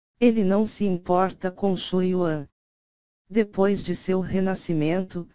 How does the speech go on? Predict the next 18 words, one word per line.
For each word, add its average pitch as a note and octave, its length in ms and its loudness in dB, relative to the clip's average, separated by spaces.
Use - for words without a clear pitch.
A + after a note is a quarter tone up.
Ni G#3 240 2
Li F#3+ 220 0
tinha F#3 360 0
um F#3 160 2
objetivo F3+ 800 -2
maior. F3 520 0
Por G#3 180 0
isso, F3 480 -4
ele G3 240 2
nem F#3 240 2
sequer F3+ 500 -2
considerava F3+ 880 0
esses F#3+ 460 -2
tipos F#3+ 440 -2
de F#3 140 -4
pessoas F3+ 640 -2
como F#3+ 340 0
adversários. E3 1160 -2